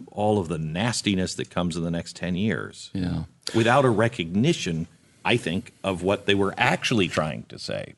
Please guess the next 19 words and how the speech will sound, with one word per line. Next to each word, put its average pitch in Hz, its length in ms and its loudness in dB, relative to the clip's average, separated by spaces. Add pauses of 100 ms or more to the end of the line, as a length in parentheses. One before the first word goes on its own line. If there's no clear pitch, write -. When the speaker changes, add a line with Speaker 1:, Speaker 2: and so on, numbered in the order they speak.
Speaker 1:
but - 140 -2
maybe 87 180 2
Speaker 2:
Yeah. 80 80 2
Speaker 1:
I'm 78 80 -2
wrong. 82 320 0 (720)
Speaker 2:
Well, 147 180 4
I 147 80 6
think 233 120 4
it's 330 120 0
fair 330 140 2
to 190 60 2
say 170 160 4
that 135 200 2
the, 104 720 4
you 110 140 2
can 104 100 4
see 180 140 2
the 131 80 4
seeds 123 960 2